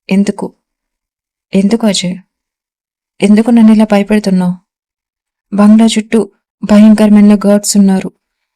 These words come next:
ప్రతి ఒక్కరు గన్స్తో కాపలా కాస్తున్నారు. ఒక్కరు కూడా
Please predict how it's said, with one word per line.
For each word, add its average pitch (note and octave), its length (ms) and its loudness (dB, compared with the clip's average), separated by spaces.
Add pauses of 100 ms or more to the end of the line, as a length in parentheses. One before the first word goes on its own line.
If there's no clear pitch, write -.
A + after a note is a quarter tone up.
(240)
ప్రతి G#3 300 -2
ఒక్కరు A#3 280 0
గన్స్తో G#3 440 0
కాపలా A3 380 -2
కాస్తున్నారు. F#3 680 -4 (1160)
ఒక్కరు G#3 300 -4
కూడా A3 360 -4